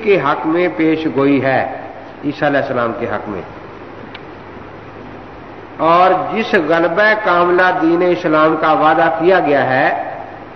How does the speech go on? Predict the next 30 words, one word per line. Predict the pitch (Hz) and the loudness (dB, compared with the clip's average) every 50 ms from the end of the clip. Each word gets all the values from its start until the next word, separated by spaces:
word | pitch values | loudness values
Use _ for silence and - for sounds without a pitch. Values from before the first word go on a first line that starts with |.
| - - - | -16 -10 -6
اس | 143 147 - - | -6 -4 -2 0
آیت | 147 151 156 156 151 - | 2 2 2 0 0 0
کا | 165 156 | 2 2
معنی | 151 160 165 175 170 170 165 175 | 2 2 4 4 4 4 4 4
یہ | 175 | 4
ہے | 170 160 | 4 4
نا | 156 175 202 - | 4 2 0 0
کہ | - 185 - - | -2 -2 -2 -2
اللہ | 143 151 151 156 160 151 - | -2 0 2 2 2 2 2
تعالیٰ | 139 143 143 143 147 151 160 160 156 160 165 156 156 | 2 0 0 2 2 2 2 2 0 0 0 -2 -4
اسلام | 151 - - 143 139 143 143 143 147 156 160 - | -4 -4 -4 -2 0 2 2 2 0 0 -2 -2
کو | - 160 156 | -2 0 0
سارے | - - 147 139 139 147 151 139 135 | 0 0 0 0 2 0 0 -2 0
دینوں | 139 139 139 147 143 143 | -2 0 0 0 0 0
پر | 147 143 139 123 110 | 0 0 0 2 0
غالب | 123 127 131 135 143 139 - | 0 0 2 0 0 0 0
کر | - 139 131 131 | 0 0 0 2
دے | 143 139 127 | 0 0 0
گا۔ | 127 120 - - - - - - - - - - - - - - - - - - - - - - - - - - - - - - - - - - - - - - - 123 123 | 0 -4 -4 -8 -14 -14 -14 -16 -16 -16 -18 -18 -18 -18 -18 -18 -18 -18 -18 -18 -18 -18 -18 -18 -18 -18 -18 -18 -18 -18 -18 -18 -18 -18 -18 -18 -18 -18 -16 -14 -12 -4 2
غلبہ | 147 156 160 165 160 185 202 202 196 196 - 156 | 2 2 2 4 4 6 6 6 6 4 2 2
دو | 165 180 202 208 - | 2 2 2 2 2
طرح | 202 196 202 202 196 202 | 4 4 4 4 4 2
سے | 208 | 2
ہوتا | 196 180 165 - 190 185 180 175 175 | 4 4 4 4 4 4 4 6 4
ہے، | 180 202 - - - - - - - - - - - - - - - - - - - - - - - | 4 4 2 -2 -4 -6 -8 -8 -10 -12 -14 -16 -16 -18 -18 -18 -18 -18 -18 -18 -18 -18 -18 -12 -4
ایک | - 156 170 175 180 190 185 175 151 139 | 0 2 4 4 4 2 2 -2 -2 0
دلیل | 147 143 147 147 165 190 202 202 | 2 4 4 4 4 4 6 6
اور | 214 208 | 6 4
برہان | 202 - 190 208 190 170 160 156 160 170 190 196 - - | 4 4 4 4 4 4 4 4 4 4 4 0 -2 0
سے | 202 202 202 214 | 2 2 2 2